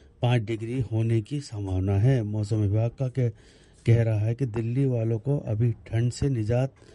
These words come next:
नहीं मिलने वाली है, जबकि दिल्ली के नर्सरी से लेकर पाँचवीं तक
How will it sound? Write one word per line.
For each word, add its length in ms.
नहीं 340
मिलने 300
वाली 380
है, 180
जबकि 380
दिल्ली 380
के 160
नर्सरी 480
से 140
लेकर 360
पाँचवीं 420
तक 240